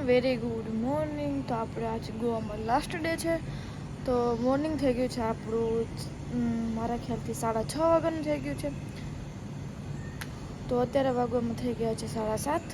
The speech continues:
અને હું મસ્ત મજાને ફ્રેશ થઈ ગઈ છું. અને આટલા દિવસ સુધી મેં તમને હોટલનો વ્યૂ નહોતું બતાવ્યું, આજે હું તમને લોકોને હોટલનો વ્યૂ પણ બતાવું છું. આ છે અમારી હોટલ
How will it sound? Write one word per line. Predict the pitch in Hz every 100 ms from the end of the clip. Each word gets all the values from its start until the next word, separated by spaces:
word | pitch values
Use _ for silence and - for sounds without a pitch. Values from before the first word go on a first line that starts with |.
| -
અને | 240 226 220
હું | 220 226
મસ્ત | 233 254 -
મજાને | 240 233 226 220
ફ્રેશ | - 247 -
થઈ | 254 254
ગઈ | 262
છું. | 254 277 - - - - - -
અને | 240 226
આટલા | 220 240 254
દિવસ | 240 254
સુધી | 247 240 226
મેં | 233
તમને | 233 233 233
હોટલનો | 233 233 226
વ્યૂ | 220 226
નહોતું | 240 320
બતાવ્યું, | 294 247 233 277 269
આજે | 240 247
હું | 233
તમને | 226 226
લોકોને | 226 226 - 233 226 226 214
હોટલનો | 226 202 220 220
વ્યૂ | 220 262 285
પણ | 311 269
બતાવું | 220 - 214 220
છું. | 285 269
આ | 226
છે | 233 233
અમારી | 220 220 233
હોટલ | 254